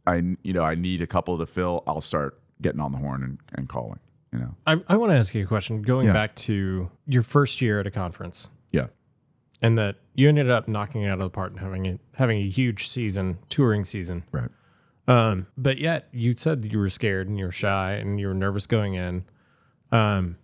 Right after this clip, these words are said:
Speaker 2: can you talk to me about your approach to that first conference that led to that success for you, and, and what, what you think made the difference for you in that first conference?
Speaker 1: Yeah.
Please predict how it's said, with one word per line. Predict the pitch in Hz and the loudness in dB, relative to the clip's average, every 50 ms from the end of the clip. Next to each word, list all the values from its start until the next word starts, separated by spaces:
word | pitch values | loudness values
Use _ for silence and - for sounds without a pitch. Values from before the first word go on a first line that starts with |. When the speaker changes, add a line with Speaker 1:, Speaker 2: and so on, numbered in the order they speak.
| _ - | _ 0
Speaker 2:
can | - 147 165 | 2 2 2
you | 175 | 2
talk | - 185 180 175 - | 2 0 -2 0 0
to | 143 | 0
me | 147 127 | 2 2
about | 113 101 117 107 110 - | 2 2 0 0 0 -2
your | 110 107 104 104 104 - - | -2 -2 0 -2 -2 -4 -2
approach | - 110 - - - 113 113 113 - - - | -4 -4 -4 -2 -2 -2 -2 -2 -4 -6 -4
to | - 110 | -2 -2
that | 101 104 - - | 0 -2 -4 -4
first | - 123 113 95 - | -4 -4 -4 -4 -4
conference | - - 113 107 98 - 107 101 95 - - | -2 -2 0 0 0 -2 -4 -6 -6 -8 -10
that | - - - | -12 -10 -6
led | - 107 107 107 113 104 | -2 0 2 2 2 2
to | 101 110 | 0 -2
that | 98 98 98 - - - | -2 -2 -4 -6 -6 -10
success | - - - - - 117 113 110 | -12 -12 -8 -2 0 0 0 0
for | - - 104 | -4 -6 -6
you, | 92 87 87 82 80 80 - - _ _ _ _ _ _ _ _ - | -6 -6 -6 -8 -10 -12 -14 -18 _ _ _ _ _ _ _ _ 2
and, | - 110 110 110 - | 4 4 4 2 0
and | - 123 113 110 113 - - | 0 0 0 0 -2 -4 -4
what, | 110 113 120 120 127 - _ _ _ _ _ _ _ - | -2 0 0 0 0 -4 _ _ _ _ _ _ _ -4
what | - 127 135 131 131 | 2 4 4 4 4
you | 123 123 120 | 2 -2 -2
think | - 127 127 120 | -2 -4 -4 -2
made | 110 110 101 | -2 -2 -2
the | 101 | -2
difference | 98 104 101 - 107 98 - | -2 -2 -2 -2 -4 -6 -6
for | - - 120 107 101 | -4 -2 0 0 0
you | 98 98 95 - | 0 -2 -2 -2
in | - 98 | -4 -4
that | 98 92 - - | -4 -6 -8 -10
first | - - - - - | -12 -12 -12 -12 -12
conference? | - - - - - - _ - - - | -12 -12 -14 -14 -16 -18 _ -20 -8 0
Speaker 1:
Yeah. | - 113 120 110 101 90 85 80 | 4 6 8 8 8 6 6 2